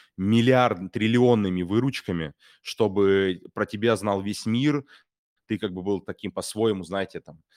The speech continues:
а, не монополистом, ну, лидером там своего направления. Вот, э, в, в инфлюенсерстве, то есть инф-, давайте так, чтобы вы понимали, а, инфлюенсер, там, кто, у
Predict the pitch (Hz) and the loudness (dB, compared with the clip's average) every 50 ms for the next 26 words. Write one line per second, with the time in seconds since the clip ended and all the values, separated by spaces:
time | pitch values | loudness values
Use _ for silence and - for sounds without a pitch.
0 | _ _ _ 85 80 78 76 76 76 73 76 - - - - 98 107 107 110 107 | _ _ _ -14 -12 -10 -10 -10 -12 -12 -14 -18 -20 -16 -12 -10 -6 -4 -4 -4
1 | 110 - 120 113 139 190 190 - - 104 101 110 117 98 110 120 107 110 98 92 | -4 -4 -4 -4 -4 -6 -6 -4 -4 -4 -2 -2 -2 -4 -4 -2 0 0 0 0
2 | 85 - 87 - - 101 98 98 101 95 90 - - 95 90 87 87 85 78 71 | -2 -4 -8 -8 -6 -4 -2 -2 -2 -4 -4 -6 -6 -8 -6 -6 -8 -8 -10 -12
3 | 71 _ _ _ - _ _ _ _ _ 98 95 107 110 - _ _ - 110 107 | -18 _ _ _ -20 _ _ _ _ _ -6 -6 -6 -6 -6 _ _ -8 -8 -8
4 | - - _ _ _ - 110 104 95 95 98 95 113 113 110 110 113 110 110 113 | -10 -12 _ _ _ -18 -18 -16 -18 -20 -8 0 2 4 4 4 4 2 2 0
5 | - - 113 110 - 117 117 127 190 113 - - 123 - - - 101 90 - 101 | -2 -4 -8 -8 -6 -6 -2 -2 -2 -2 -2 -6 -8 -8 -4 -4 -4 -4 -4 -4
6 | - - 117 - - - 117 120 127 135 - - 123 - - - - 113 - - | -4 -4 -8 -8 -8 -4 -2 0 0 0 0 -2 -2 -4 -4 -8 -12 -14 -12 -12
7 | 110 - - 117 120 147 190 226 233 175 113 90 - _ _ _ _ _ _ _ | -12 -10 -8 -6 -2 0 0 2 2 2 0 0 -4 _ _ _ _ _ _ _
8 | _ _ _ _ _ _ - 107 104 101 101 104 - - 113 117 110 - 117 120 | _ _ _ _ _ _ -8 -6 -2 -2 -2 -2 -2 -4 -6 -8 -6 -6 -4 -4
9 | 156 185 175 - 117 92 92 90 - - 87 80 - - - 98 90 82 - | -4 -4 -4 -6 -8 -8 -8 -10 -10 -10 -10 -10 -10 -6 -6 -6 -6 -6 -10